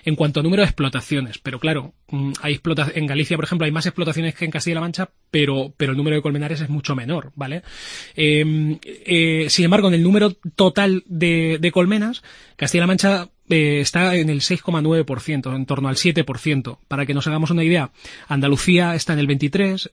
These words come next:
Extremadura está en un veinte, Comunidad Valenciana está en un quince. ¿Qué ocurre? Que da igual. Eh, volvemos a decir, hay colmenares estantes y colmenares trashumantes. Entonces, decir el censo real en una provincia como,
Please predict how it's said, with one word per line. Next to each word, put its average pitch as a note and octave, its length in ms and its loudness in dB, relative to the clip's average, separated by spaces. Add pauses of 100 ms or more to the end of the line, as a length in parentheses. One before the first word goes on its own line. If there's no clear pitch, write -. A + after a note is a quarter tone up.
Extremadura D3+ 560 0
está - 160 -2
en C#3+ 80 0
un C3+ 100 0
veinte, E3+ 400 0 (320)
Comunidad C#3+ 320 2
Valenciana C#3+ 360 -2
está C#3+ 140 -8
en C#3 60 -4
un C#3 120 -4
quince. F3 440 -4 (200)
¿Qué G#3+ 80 6
ocurre? E3+ 440 4 (100)
Que D#3+ 120 2
da F3 80 4
igual. E3 400 2 (220)
Eh, C#3 360 -2
volvemos D#3 420 0
a E3+ 40 2
decir, D#3 320 0
hay E3 140 2
colmenares F3 600 2
estantes G#3+ 580 0 (160)
y C#3+ 80 -4
colmenares D3 560 -2
trashumantes. C3 640 -4
Entonces, D3+ 400 -4 (540)
decir D#3+ 560 2 (420)
el D3 280 -2
censo G3+ 460 2
real F#3 320 2
en D#3 120 2
una F3+ 240 2
provincia E3 480 4
como, D3+ 400 -8